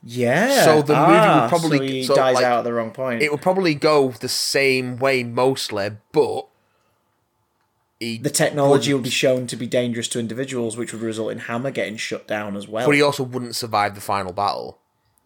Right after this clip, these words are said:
Speaker 1: True, but that's what I'm saying. That would happen. It would be so public that the government would step in.
Speaker 2: Yeah.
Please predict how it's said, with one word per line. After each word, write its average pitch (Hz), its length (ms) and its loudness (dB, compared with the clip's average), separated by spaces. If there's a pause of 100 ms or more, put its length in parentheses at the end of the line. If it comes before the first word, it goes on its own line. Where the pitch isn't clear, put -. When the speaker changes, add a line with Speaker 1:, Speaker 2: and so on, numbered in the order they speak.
(500)
Speaker 1:
True, 160 280 2
but 139 120 2
that's 170 120 4
what 151 60 0
I'm 120 40 -4
saying. 143 220 2
That 135 180 0
would 135 100 -4
happen. 127 260 -4
It 127 40 -2
would 117 100 -6
be 123 60 -12
so 131 220 0
public 120 460 -6
that 101 80 -10
the 107 80 -10
government 117 420 -6
would 104 160 -10
step - 320 -6
in. 110 160 -2
Speaker 2:
Yeah. 110 280 -2